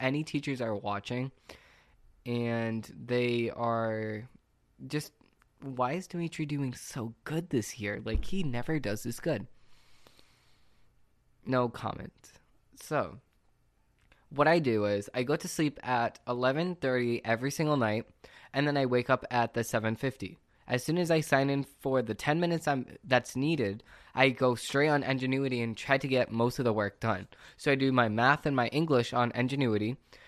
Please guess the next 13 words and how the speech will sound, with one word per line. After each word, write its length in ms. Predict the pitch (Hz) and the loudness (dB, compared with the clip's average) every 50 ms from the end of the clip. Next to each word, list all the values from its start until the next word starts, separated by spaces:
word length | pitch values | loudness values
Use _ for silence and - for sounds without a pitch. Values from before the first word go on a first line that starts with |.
| - - - | -20 -12 -2
and 200 | - 139 143 117 | 0 0 0 2
I 180 | - 135 131 | 2 2 2
just 400 | 123 123 127 127 117 - - - - - _ _ _ _ _ _ _ _ _ _ _ _ _ | 2 2 0 0 -2 -4 -10 -16 -18 -18 _ _ _ _ _ _ _ _ _ _ _ _ _
l-, 240 | 120 117 113 110 - - - - _ _ - | -10 -10 -10 -10 -12 -14 -20 -20 _ _ -8
look 260 | 123 127 127 123 - | -2 -2 -2 0 0
up 140 | 135 - - | -4 -4 -2
the 120 | 139 120 | -2 -2
answers, 520 | 117 110 107 - 117 117 117 127 131 - - - - - _ _ _ _ _ _ _ _ _ _ _ _ _ _ _ _ | -2 -2 -2 -4 -4 -4 -4 -6 -8 -12 -16 -20 -20 -20 _ _ _ _ _ _ _ _ _ _ _ _ _ _ _ _
look 240 | 127 123 123 120 123 | -8 -6 -6 -2 -2
up 140 | 117 - - | -4 -2 -2
the 140 | 127 117 | -2 -2
answers, 380 | 110 107 107 - 110 110 107 - - - | -2 -2 -4 -6 -8 -10 -10 -12 -8 -4
and, 520 | 123 123 127 127 127 127 127 123 117 - | -2 0 2 4 4 2 2 0 -2 -4